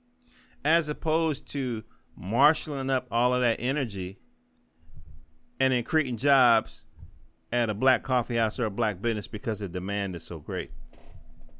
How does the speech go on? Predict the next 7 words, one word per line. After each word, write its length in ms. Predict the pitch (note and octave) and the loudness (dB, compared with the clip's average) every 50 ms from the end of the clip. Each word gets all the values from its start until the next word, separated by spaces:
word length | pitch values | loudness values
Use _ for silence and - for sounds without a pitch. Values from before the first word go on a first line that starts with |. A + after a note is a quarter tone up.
| - - - - - - - - - - - - - - - - - - - - - - - - - - - _ _ - _ _ _ _ _ _ _ _ _ _ _ _ _ _ _ _ - | -16 -18 -20 -20 -20 -20 -20 -20 -20 -20 -20 -20 -20 -20 -18 -16 -16 -16 -16 -16 -18 -20 -20 -20 -20 -20 -20 _ _ -20 _ _ _ _ _ _ _ _ _ _ _ _ _ _ _ _ -10
Now, 240 | - A#2+ A#2 A#2 A2 | -6 -2 -2 0 0
when 140 | A2 A2 B2 | 0 0 0
they 140 | C#3+ D#3+ | 2 2
had 220 | D#3 D#3 D3 D3 C3+ | 4 4 2 4 4
that 180 | C#3+ C#3 A#2+ | 4 2 2
little 200 | A2+ B2+ B2 A#2+ | 2 2 2 2
movement, 580 | A#2+ A#2+ C3 C#3+ D3 C3 B2 C3 B2 G#2 F#2+ | 2 4 4 4 2 2 2 0 -2 -2 -4